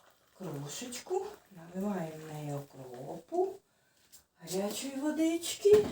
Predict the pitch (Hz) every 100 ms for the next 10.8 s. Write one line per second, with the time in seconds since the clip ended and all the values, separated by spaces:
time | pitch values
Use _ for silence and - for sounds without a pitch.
0 | - - - - - - - - - -
1 | - - - - 185 196 208 311 392 427
2 | - _ _ - - - - - - -
3 | - _ 143 139 185 196 240 320 247 220
4 | 208 202 208 214 214 214 - - - _
5 | - - - - 185 208 262 139 - 233
6 | 226 - - - - 143 - - - -
7 | - - - - - - - - - -
8 | - - - - - - - 196 202 220
9 | 254 269 277 185 156 156 165 156 - -
10 | 185 170 165 170 175 - - -